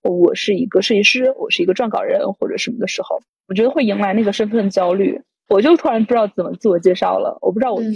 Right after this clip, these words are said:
Speaker 1: 我跟别人讲我在做什么。
Speaker 2: 啊，这，这也非常有同感。嗯。嗯，因为我现在人住在成都，在物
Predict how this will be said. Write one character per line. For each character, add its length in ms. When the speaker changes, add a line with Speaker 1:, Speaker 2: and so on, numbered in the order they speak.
Speaker 1:
我 80
跟 160
别 80
人 100
讲 140
我 60
在 100
做 160
什 180
么。 100
Speaker 2:
啊， 140
这， 140
这 160
也 200
非 160
常 160
有 120
同 220
感。 140
嗯。 300
嗯， 360
因 100
为 60
我 120
现 220
在 180
人 500
住 200
在 200
成 240
都， 100
在 220
物 60